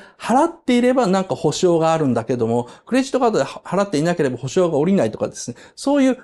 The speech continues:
カード払いにしてなければ不利になるようなサービスいくらでもあるんですね。で、そういうサービスがあるからこそみんな、あ、この支払いはこっちのカードでっていうのをよくやってるんですけどもですね、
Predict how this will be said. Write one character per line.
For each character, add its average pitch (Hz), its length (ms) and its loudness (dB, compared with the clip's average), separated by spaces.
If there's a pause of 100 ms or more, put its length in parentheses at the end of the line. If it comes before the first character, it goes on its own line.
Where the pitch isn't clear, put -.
(120)
カ 302 220 2
ー 359 40 0
ド 349 120 4
払 311 320 2
い 147 40 2
に 127 120 2
し - 100 -8
て - 100 -4
な 170 120 0
け 127 120 -2
れ 123 100 0
ば 120 100 -4
不 - 180 -4
利 302 140 2
に 151 100 2
な 143 140 0
る 127 80 0
よ 113 100 0
う - 20 -4
な 104 60 -4
サ 190 140 -2
ー 147 60 2
ビ 113 80 -4
ス - 120 -10
い 127 60 -8
く 165 80 -2
ら 160 100 4
で 165 80 2
も 147 120 0
あ 135 40 2
る 107 80 -2
ん 98 60 -6
で - 80 -10
す - 80 -16
ね。 120 100 -14 (260)
で、 214 80 0
そ 311 240 2
う 311 40 4
い 311 80 4
う 285 80 2
サ 294 160 2
ー - 40 2
ビ 254 60 0
ス 165 140 -4
が 127 100 0
あ 190 60 2
る 202 80 -2
か 175 120 0
ら 147 100 0
こ - 100 -4
そ 170 120 0
み 143 160 0
ん 143 100 0
な、 156 160 -2 (260)
あ、 214 340 -6
こ 254 100 0
の 285 120 4
支 277 160 0
払 240 240 2
い 220 40 4
は 220 60 2
こ 214 140 -4
っ - 20 -8
ち 240 140 -2
の 190 100 2
カ 180 140 -4
ー 143 40 -2
ド 120 120 0
で 123 100 2
っ - 20 -4
て 110 120 -6
い - 20 -2
う 107 40 -2
の 107 40 0
を - 20 2
よ 147 120 2
く 113 240 -10 (240)
や 131 120 -2
っ 127 60 -12
て 160 140 2
る 156 60 2
ん 135 80 2
で 101 80 -2
す - 120 -6
け 135 100 -2
ど 113 100 0
も 113 100 -2
で 101 100 -6
す - 140 -6
ね、 113 140 -2